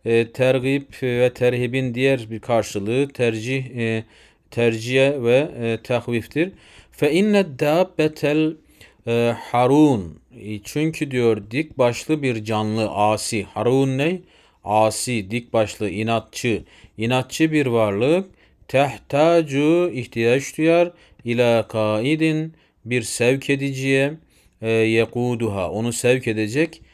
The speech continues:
bir sevk ediciye, bir sürücüye ihtiyaç duyar. Ve ilâ sâikin, e, yesûkuha. Evet, onu sevk edecek bir sevk ediciye. E, bakın buradaki kaid ile saik aynı manada.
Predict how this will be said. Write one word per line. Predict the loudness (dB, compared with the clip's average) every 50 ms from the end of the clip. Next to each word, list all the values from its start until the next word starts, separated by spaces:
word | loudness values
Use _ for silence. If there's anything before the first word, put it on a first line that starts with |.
| _ _ _ _ -6
bir | -4 -2 -2 -4 -6 -10
sevk | -10 -4 0 0 0 0 0 -4
ediciye, | -6 -6 -6 -4 -2 -2 -2 -2
bir | -2 -4
sürücüye | -4 -2 -2 -2 -2 -2 -2 -2 -2 0 0 0 -2
ihtiyaç | -4 -8 -10 -6 -2 -2 0 0 -2 -4 -8 -6
duyar. | -4 -4 -4 -6 -8 -12 _ _ _ -20 -20 -20 _ -16 _
Ve | -4 -4 -4 -2
ilâ | -2 -2 0 2 4 4 4 4 2
sâikin, | 0 -4 -4 -2 0 0 0 0 0 0 -2 -2 0 0 0 0 0 -2 -4 -8 _ _ _ _ _ _ _ -6
e, | -2 -2
yesûkuha. | 0 2 2 0 0 0 -4 -2 0 2 2 2 2 0 0 -4 -2 0 2 2 2 2 0 -4 -12 _ _ _ _ _ _ _
Evet, | -2 -2 -2 -2 -4
onu | -6 -6 -2 -2 0 -2 -2 -4
sevk | -6 -4 0 2 2 2 2 0 -6
edecek | -4 -2 -2 -4 -2 0 -2 -2 -2 -4 -10 -20 _ _ _ _ _ _
bir | -6 -4 -2 -2
sevk | -2 -6 -10 -12 -8 -2 0 0 0 0 -2 -6
ediciye. | -6 -6 -6 -10 -8 -6 -4 -2 0 0 -2 -2 -4 -6 -12 _ _ _ -20 _ _
E, | -8 -6
bakın | -6 -6 -6 -6 -8
buradaki | -8 -6 -6 -8 -8 -8 -4
kaid | 0 2 2 2 2 0 -2 -4
ile | -4 -6 -6
saik | -6 -4 -2 -2 -2 0 -2 -4 -4 -4
aynı | -4 -4 -4 -4 -4
manada. | -4 -4 -4 -4 -4 -4 -6 -6 -4 -2 -2 -2 -4 -6 -10